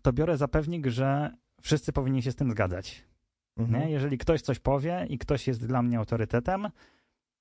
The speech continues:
Speaker 1: no to biorę za pewnik, że na pewno dla wszystkich też nim jest.
Speaker 2: Znaczy,
Speaker 1: A.
Speaker 2: mi się wydaje, że w ogóle w tym przypadku, o którym ty mówisz, pani, pani Wandy,
Speaker 1: Mhm.
Speaker 2: to, to jest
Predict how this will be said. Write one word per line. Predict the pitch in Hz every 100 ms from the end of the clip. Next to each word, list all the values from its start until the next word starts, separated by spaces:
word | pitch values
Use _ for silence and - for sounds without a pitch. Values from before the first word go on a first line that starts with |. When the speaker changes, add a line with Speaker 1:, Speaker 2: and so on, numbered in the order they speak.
| _
Speaker 1:
no | 131
to | 143 170 165
biorę | 143 147 156
za | 135
pewnik, | 131 143 156 139
że | 117 123 139 -
na | 123
pewno | 127 117 123
dla | 117
wszystkich | 120 120 - 120 - - _
też | - 107
nim | 113 107
jest. | 87 87 - - _ _ _ _ -
Speaker 2:
Znaczy, | 113 -
Speaker 1:
A. | -
Speaker 2:
mi | 123 131 147
się | 165
wydaje, | 139 151
że | 143
w | 131
ogóle | 143
w | -
tym | 156 170
przypadku, | 143 135 131 -
o | 110
którym | 120 117
ty | 110
mówisz, | 117 117 101 113
pani, | 117 110 113 107
pani | 120 117
Wandy, | 113 101 92 95 117
Speaker 1:
Mhm. | 117 107 139 - -
Speaker 2:
to, | 117 117 117 - 95 -
to | - 135
jest | 135